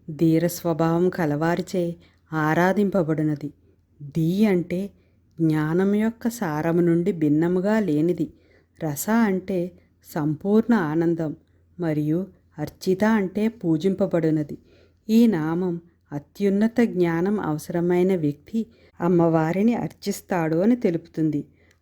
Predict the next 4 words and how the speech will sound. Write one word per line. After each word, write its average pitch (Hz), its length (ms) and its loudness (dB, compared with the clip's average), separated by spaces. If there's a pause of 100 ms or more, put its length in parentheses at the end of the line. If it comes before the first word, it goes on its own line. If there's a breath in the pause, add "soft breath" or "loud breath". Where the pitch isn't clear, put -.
అత్యున్నత 208 600 2
జ్ఞానం 190 580 2 (320)
ఆనందానికి 180 720 2
దారితీస్తుంది. 165 1000 -4